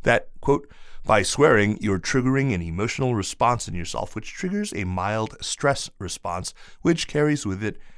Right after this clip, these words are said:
a stress-induced reduction in pain." Other researchers have found evidence that cursing communicates emotions more honestly and is associated with a richer vocabulary.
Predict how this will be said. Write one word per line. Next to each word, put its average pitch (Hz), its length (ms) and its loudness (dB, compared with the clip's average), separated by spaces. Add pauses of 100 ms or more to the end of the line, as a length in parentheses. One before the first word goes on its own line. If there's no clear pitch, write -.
(140)
a 98 160 0
stress-induced 90 800 -4
reduction 87 640 -8 (120)
in 87 180 -8 (100)
pain." 87 440 -6 (1500)
Other 104 200 4
researchers 95 580 -2 (280)
have - 140 0
found 110 220 2
evidence 104 380 0
that - 200 -6
cursing 151 440 0
communicates 120 520 -2
emotions 101 460 -2
more 98 300 0
honestly 95 640 -4 (320)
and 110 220 2
is 117 100 -2
associated 92 680 -2
with 95 220 -2
a 120 140 0
richer 95 440 -2
vocabulary. 87 960 -6